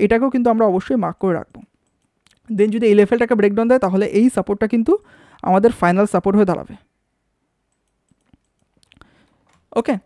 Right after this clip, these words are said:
তো যদি প্রাইস কালকে এইসব জায়গায় ওপেন হওয়ার পর এখানে ঘোরাফেরা করে তাহলে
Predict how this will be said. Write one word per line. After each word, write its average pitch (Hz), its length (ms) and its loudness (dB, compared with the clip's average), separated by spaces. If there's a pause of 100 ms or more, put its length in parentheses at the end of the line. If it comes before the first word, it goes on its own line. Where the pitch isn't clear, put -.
(800)
তো 196 60 2 (100)
যদি 196 220 6
প্রাইস 247 280 2
কালকে 240 240 2
এইসব 233 220 0
জায়গায় 240 220 2
ওপেন 233 180 0
হওয়ার 233 160 0
পর 233 140 -2
এখানে 226 240 -4
ঘোরাফেরা 220 360 0
করে 247 120 0 (160)
তাহলে 202 260 -2